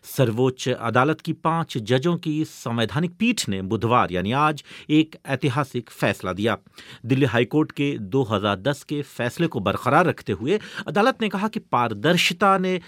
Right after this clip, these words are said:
से न्यायिक आज़ादी प्रभावित नहीं होती है। हमारे सहयोगी दिलनवाज पाशा ने बात की याचिका दायर करने वाले आरटीआई कार्यकर्ता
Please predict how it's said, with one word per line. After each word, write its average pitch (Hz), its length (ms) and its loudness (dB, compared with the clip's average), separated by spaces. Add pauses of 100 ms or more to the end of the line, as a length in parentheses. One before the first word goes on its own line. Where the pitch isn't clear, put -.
(220)
से 110 400 4
न्यायिक 131 540 0
आज़ादी 123 640 0 (100)
प्रभावित 110 500 0 (220)
नहीं 131 300 2
होती 101 340 -2
है। 117 120 0 (480)
हमारे 190 220 6
सहयोगी 175 500 2
दिलनवाज 127 800 2
पाशा 202 280 2
ने 160 100 0
बात 160 240 2
की 180 220 -4
याचिका 165 360 0
दायर 143 280 2
करने 160 220 -2
वाले 156 220 0
आरटीआई 147 420 -2
कार्यकर्ता 156 680 0